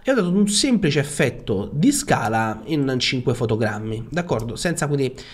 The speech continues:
preoccuparmi troppo di quella che è l'animazione. In questi primi cinque fotogrammi, dove ho realizzato questi pri-, questi due keyframe d'animazione, abbiamo un movimento molto veloce di questo oggetto.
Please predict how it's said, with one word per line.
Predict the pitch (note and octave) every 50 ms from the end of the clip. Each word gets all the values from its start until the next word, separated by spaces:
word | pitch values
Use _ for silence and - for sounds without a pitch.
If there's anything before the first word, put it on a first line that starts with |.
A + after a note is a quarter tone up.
| - -
preoccuparmi | - - E3+ E3 E3 E3+ D#3 E3 D#3 D3+ D3+ D3 D3
troppo | - D#3+ D3 D3 D3 - - D3+ D3
di | C#3+ C3+
quella | C3 - C#3 B2 B2+ A#2+
che | A2+ B2 A#2+ A#2
è | A2+
l'animazione. | A2+ A2+ A2 A2 G#2+ G#2 G#2 G#2 - - - F#2 F#2 F#2+ - - - -
In | - F#3+ F#3
questi | E4 E4+ - B3+
primi | B3 B3+ A3+ G3
cinque | - G3+ G#3+ G3+ F#3+ D#3
fotogrammi, | E3+ D3+ D3+ C#3+ D#3+ F#3 D#3+ B2 A2+ A2+ A2 G2+ - - -
dove | - C#3 C3+ C#3+
ho | C#3+
realizzato | C#3+ C#3 C3+ C#3 C3+ C3+ F#3+ F#3 - C3+
questi | A#2+ A2+ A2+ - - A#2 A2
pri-, | G#2 C#3 D3 C#3 C#3
questi | C#3 B2 - - C3
due | C#3+ D3+ D3+
keyframe | D3 D3 C#3 B2 B2 - D3+ C#3+ C#3 C3 B2 A#2+
d'animazione, | A#2+ A2+ A#2 A#2+ A#2+ B2 A#2+ A#2+ - - - C3+ F#2 G2+ A#2 B2+ B2+ - - - - - - - - - - - - - - - -
abbiamo | - C#4 C#4 A#3+ A#3+ A3 G#3+ G#3+ A3 A3 A3 G#3+
un | G3+ F#3 E3 D#3
movimento | D#3+ F#3 C4+ C#4+ C#4+ C4+ A3 E3+ D#3 D#3 D3+ E3+ E3
molto | F#3 G#3 G3+ G#3 G3 F3
veloce | F3 F3 D3 C3 B2 - B2+
di | B2+ A#2+
questo | - B2 A2 - - G#2+
oggetto. | G#2 G#2 G#2 G#2 A2 - - - - -